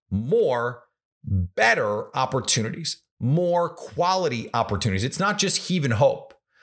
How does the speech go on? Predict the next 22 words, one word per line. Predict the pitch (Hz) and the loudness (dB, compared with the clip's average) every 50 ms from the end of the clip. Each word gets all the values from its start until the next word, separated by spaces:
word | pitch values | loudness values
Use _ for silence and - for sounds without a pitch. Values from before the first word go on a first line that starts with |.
| - _ - | -20 _ -2
A | 131 | -2
lot | 135 160 170 208 220 | 0 2 2 2 2
of | 196 147 | 2 0
last | 147 156 170 196 160 - - | -2 -2 -2 0 -2 -2 0
year, | 190 160 127 110 98 95 - - _ _ _ | 0 2 2 2 0 -2 -6 -12 _ _ _
heave | - - 170 180 151 | -4 0 2 2 2
and | 156 131 | 2 2
hope. | 127 117 - - - - _ | 2 2 2 0 -4 -8 _
Aaron | 175 190 185 | -2 -2 0
Rodgers | 170 160 156 135 127 113 104 | 0 0 0 0 -2 -4 -2
was, | 113 127 113 - - - _ | -2 -2 -2 -4 -8 -14 _
was | - 127 120 131 135 135 110 104 - 95 95 | -10 -4 0 0 0 0 -2 -4 -8 -4 0
the | 95 180 196 | 0 2 2
worst | 185 147 135 165 170 156 120 120 101 | 0 0 0 0 0 0 -2 -2 -2
deep | 101 151 160 - | -2 -2 -2 -2
ball | - 143 143 139 | -2 -2 -2 -2
thrower | - - 139 143 135 131 127 - - | -2 -2 -2 -2 0 -2 -4 -4 -4
in | 151 156 165 160 | -2 0 0 2
the | 147 147 | 2 0
league | 135 123 143 165 147 131 117 104 - - | 0 0 -2 -2 -2 -2 -2 -2 -4 -4
last | 110 110 117 117 117 110 - - - | -2 0 2 2 2 0 -2 -2 -2
year. | 110 107 - - - | -2 -4 -4 -6 -10